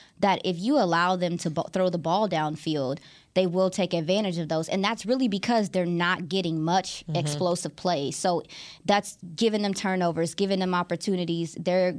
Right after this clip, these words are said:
Speaker 1: they're gonna try to take advantage because offensively it's been difficult for them to get really anything going, um, consistently. So you just got the, the, the Cowboys defense in that cornerback two spot, which I think is gonna be,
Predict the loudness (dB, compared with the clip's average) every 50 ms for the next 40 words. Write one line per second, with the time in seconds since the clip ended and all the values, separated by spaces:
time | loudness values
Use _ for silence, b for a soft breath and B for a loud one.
0 | -6 -4 -2 -2 0 0 0 0 0 0 0 0 0 0 0 0 -2 -2 0 0
1 | -2 -2 0 -2 -2 -2 -2 -4 -4 -4 -4 -2 0 0 -2 -2 -2 -2 -2 0
2 | -2 -2 -2 -2 -2 -2 -2 -4 -6 -4 -2 -2 -2 0 -2 -4 -2 -2 -6 -2
3 | -2 -4 -4 -2 -4 -4 -2 -2 -2 -4 -4 -4 -4 -2 -2 -4 -2 -2 -4 -4
4 | -2 -4 -6 -4 -2 -2 0 -2 -2 -2 -2 0 0 0 0 0 0 0 0 0
5 | 0 -2 -4 B B B B B -6 -4 -2 -2 -2 -2 -4 -4 -2 -2 -4 -4
6 | -4 -6 -10 -8 -8 -8 -6 -4 -2 0 0 0 -2 B B B B B -6 -4
7 | -2 -2 -2 0 0 0 0 0 -2 -8 _ _ _ -12 -4 -4 -4 -4 -4 -6
8 | -4 -4 -4 -4 -2 -4 -4 -2 0 0 0 2 0 0 -2 -2 -2 -2 -4 -2
9 | 0 0 -2 -2 -2 -2 -4 -4 -2 -2 -2 0 0 0 0 -2 -2 -2 -2 -4
10 | -4 -4 -2 -2 -2 -2 -2 -4 -4 -4 -4 -2 -2 -4 -4 -2 0 -2 -2 -2
11 | -4 -8 -6 -4 -2 -2 -2 -4 -4 -4 -2 -2 -2 -2 -2 -2 -2 0 -2 -2
12 | -4 -6